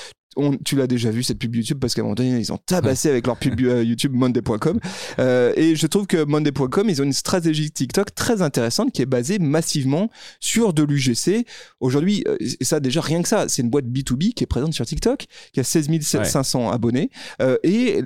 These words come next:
Speaker 1: qu'est-ce qu'on y voit ? Eh ben, on y voit beaucoup de petits entrepreneurs ou de solopreneurs, hein, d'auto-entrepreneurs, euh, qui partagent leurs tips,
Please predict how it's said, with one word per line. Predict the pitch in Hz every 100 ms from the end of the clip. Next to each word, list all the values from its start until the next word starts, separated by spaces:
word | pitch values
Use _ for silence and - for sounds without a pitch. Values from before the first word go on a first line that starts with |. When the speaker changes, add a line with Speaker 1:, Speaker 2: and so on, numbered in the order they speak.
| -
Speaker 1:
qu'est-ce | 170
qu'on | 143
y | 123
voit ? | 123 214
Eh |
ben, | 147
on |
y | 135
voit | 143
beaucoup | 120 143 180 196
de |
petits | 123 - 165 - 196
entrepreneurs | 156 127 113 - 110 147 247
ou | 156
de | 120
solopreneurs, | 117 - 170 151 151 - 110 117 208
hein, | 131
d'auto-entrepreneurs, | 123 123 127 117 113 - 117 196 - - - 123
euh, | 127 117
qui | - 226
partagent | - - 196 220
leurs | 160 -
tips, | 240 226 -